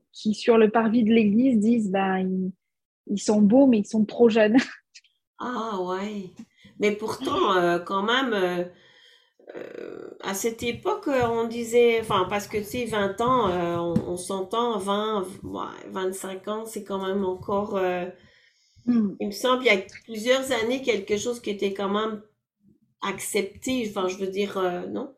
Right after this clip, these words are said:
Speaker 2: Enfin, tu, il disait déjà ça, que vous étiez pas mûrs.
Speaker 1: Ah,
Speaker 2: Mais vous vous
Speaker 1: ils
Speaker 2: connaissez quand
Speaker 1: avaient
Speaker 2: même déjà depuis, euh, quand même plusieurs années en plus.
Speaker 1: Oui, mais j'avais, euh, du côté de mon mari, c'est ce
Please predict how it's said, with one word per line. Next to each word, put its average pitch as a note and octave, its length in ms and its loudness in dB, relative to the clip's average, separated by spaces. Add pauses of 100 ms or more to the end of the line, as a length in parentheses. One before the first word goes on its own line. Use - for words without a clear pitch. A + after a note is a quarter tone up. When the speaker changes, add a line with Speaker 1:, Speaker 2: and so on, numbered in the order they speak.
Speaker 2:
Enfin, G3+ 320 -10
tu, - 120 -18 (140)
il A3+ 180 -10
disait A#3+ 280 6
déjà B3+ 280 -2
ça, G#3 220 -4
que F#3+ 60 -6
vous G3+ 120 -6
étiez G#3 260 -6 (120)
pas G#3 140 -2
mûrs. G#3+ 480 0
Speaker 1:
Ah, D#4 240 6
Speaker 2:
Mais A#3+ 400 4
vous A3 100 0
vous B3+ 160 -2
Speaker 1:
ils - 20 -8
Speaker 2:
connaissez A#3 560 4
quand A#3+ 120 6
Speaker 1:
avaient G#3 220 4
Speaker 2:
même A3 100 -4
déjà G3+ 300 4
depuis, F#3+ 420 -2
euh, D#3 100 -2 (340)
quand F3 120 -8
même G3+ 240 -2
plusieurs F3 440 -4
années D4+ 300 0
en B3 100 -4
plus. - 480 -8 (1040)
Speaker 1:
Oui, C#4+ 300 4
mais A3 120 0
j'avais, A3+ 440 2
euh, A3 40 0
du G3+ 160 -6
côté A3+ 240 -2
de G#3+ 80 -2
mon G#3+ 120 -2
mari, A#3 480 -2
c'est A3+ 180 -8
ce - 160 -20